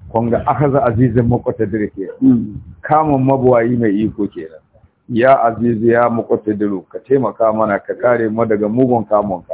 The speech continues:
Speaker 2: Amin.
Speaker 1: Allah ka kare mu daga mugun kamunka.
Speaker 2: Amin.
Speaker 1: Kun ga wannan akaza azizan Muqtadir, ganin muka kamar iri ne na an kai, an kai ma arewacin Najeriya.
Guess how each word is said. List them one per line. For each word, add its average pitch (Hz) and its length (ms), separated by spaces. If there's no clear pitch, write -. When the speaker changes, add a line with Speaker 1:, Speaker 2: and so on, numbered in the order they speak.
Speaker 2:
Amin. 110 760
Speaker 1:
Allah 110 300
ka 101 80
kare 131 340
mu 117 140
daga 107 200
mugun 131 440
kamunka. 113 420
Speaker 2:
Amin. 113 1000
Speaker 1:
Kun 151 180
ga 156 140
wannan 151 420
akaza 135 540
azizan 123 360
Muqtadir, 113 720
ganin 143 280
muka 143 340
kamar 131 260
iri 139 280
ne 123 160
na 113 240
an 117 100
kai, 117 140
an 131 180
kai 120 160
ma 113 240
arewacin 110 500
Najeriya. 95 520